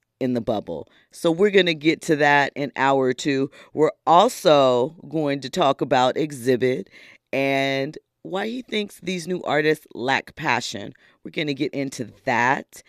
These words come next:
And, and, and,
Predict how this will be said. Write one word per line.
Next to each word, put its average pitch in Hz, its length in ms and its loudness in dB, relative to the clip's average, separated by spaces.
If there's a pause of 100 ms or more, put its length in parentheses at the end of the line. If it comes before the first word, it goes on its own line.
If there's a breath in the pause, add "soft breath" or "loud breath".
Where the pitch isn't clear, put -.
(420 loud breath)
And, 247 880 4 (340)
and, 170 640 -4 (220)
and, 131 580 -6